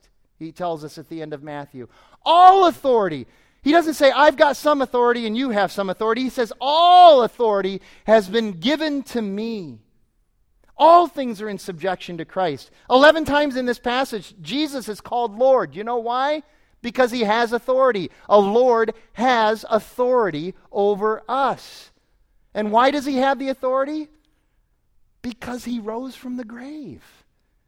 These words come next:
He defeated death for you and me so that we could live. But yet he expresses that authority through grace and welcome.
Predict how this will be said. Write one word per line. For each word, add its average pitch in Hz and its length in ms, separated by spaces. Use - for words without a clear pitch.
He 262 160
defeated 233 640
death 277 560
for 247 140
you 247 280
and 247 160
me 277 300
so 208 240
that 214 140
we 233 180
could 220 300
live. 233 880
But 202 160
yet 220 200
he 214 140
expresses 214 720
that 180 180
authority 143 460
through 135 240
grace 175 480
and 135 160
welcome. 143 480